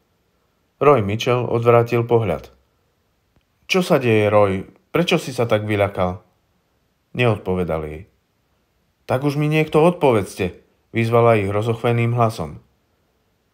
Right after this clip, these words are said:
„Pani Mitchellová, ja nie som z oddelenia pátrania po nezvestných osobách,“ prehovoril napokon Hunter a ukázal jej znovu svoj preukaz. Tento raz si ho prezrela pozornejšie než pri dverách.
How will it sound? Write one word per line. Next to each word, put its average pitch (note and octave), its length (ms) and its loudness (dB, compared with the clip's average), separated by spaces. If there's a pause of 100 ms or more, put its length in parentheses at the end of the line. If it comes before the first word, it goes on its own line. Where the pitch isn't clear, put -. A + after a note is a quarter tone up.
(280)
„Pani C#3+ 240 2
Mitchellová, G2+ 960 0
ja C3+ 240 2
nie D#3 160 0
som G#2 160 -4
z G#2+ 160 -2
oddelenia A#2 400 2
pátrania A#2 580 2
po G#2+ 220 -2
nezvestných A#2 480 -2
osobách,“ G2+ 640 -4 (240)
prehovoril G#2+ 560 0
napokon G#2 480 -4
Hunter A2+ 480 2 (400)
a A2+ 160 4
ukázal A#2+ 480 2
jej A#2+ 160 2
znovu A#2 320 -2
svoj F2+ 240 -4
preukaz. F#2 560 -2 (800)
Tento C3+ 240 0
raz C3 240 2
si C3 80 -2
ho A#2 160 0
prezrela B2 480 2
pozornejšie G2 800 -2
než G2+ 240 -8
pri G2+ 160 -4
dverách. E2 480 -4